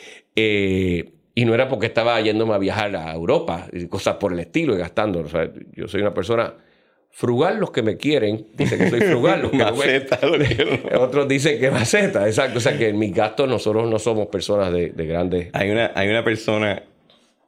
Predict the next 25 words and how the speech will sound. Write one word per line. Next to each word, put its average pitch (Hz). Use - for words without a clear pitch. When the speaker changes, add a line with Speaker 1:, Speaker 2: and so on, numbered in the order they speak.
Speaker 2:
muy 92
cercana 95
a 92
usted -
que 90
siempre 82
me 87
decía, 85
"Tiene 110
los 85
mismos 95
jodidos 82
tres -
trajes". -
<laughs> -
Speaker 1:
Lo 120
peor 135
es, -
es -
tu 113
historia 101
verídica. 90
¿Sabes? 127
¿Recuerdas 107
cuando 95